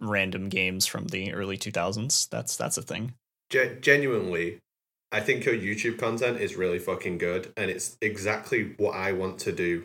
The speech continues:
Speaker 2: with, with YouTube, like, for, for my own games. I look at your content and think, "This is the kind of mark I want to hit." It's very engaging, very concise, really good channel.
Speaker 1: Thank
Speaker 2: Definitely
Speaker 1: you.
Speaker 2: check it out.
Speaker 1: Yeah, it's kinda hard doing all that stuff and, like,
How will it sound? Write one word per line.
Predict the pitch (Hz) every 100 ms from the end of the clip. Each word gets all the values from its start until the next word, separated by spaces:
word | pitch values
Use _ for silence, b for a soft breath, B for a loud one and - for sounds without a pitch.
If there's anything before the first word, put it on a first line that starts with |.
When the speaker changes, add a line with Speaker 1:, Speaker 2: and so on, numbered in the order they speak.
| -
Speaker 2:
with, | 92 87 -
with | 95 87
YouTube, | 90 90 - 85 85 -
like, | 85 80 -
for, | - 92 85
for | - 98
my | 87 87
own | 85 85 85 -
games. | 90 82 82 87 - - _ -
I | 107
look | 110 -
at | 110
your | 104
content | 104 107 107 113 107
and | -
think, | 92 - -
"This | 98 -
is | 101 -
the |
kind | - 92 90
of | -
mark | 87 85 -
I | 87
want | 85 85
to | 85
hit." | 87 82 - _ _ _
It's | 92 90
very | - 104 98 95 92 - _ 101
engaging, | 92 98 98 104 90
very | 95 95
concise, | - 90 92 90 - - 98
really | 101 92
good | 90 90
channel. | 87 82
Speaker 1:
Thank | 85 -
Speaker 2:
Definitely | 87 -
Speaker 1:
you. | 90 82
Speaker 2:
check | -
it |
out. | 82 80 - _ _ _ _ _ _ _ -
Speaker 1:
Yeah, | 107
it's | 101
kinda | - 185 147
hard | 135 127 104 -
doing | 107 101 90
all | 104
that | 104 101
stuff | - 104 101
and, | 104 98
like, | 95 -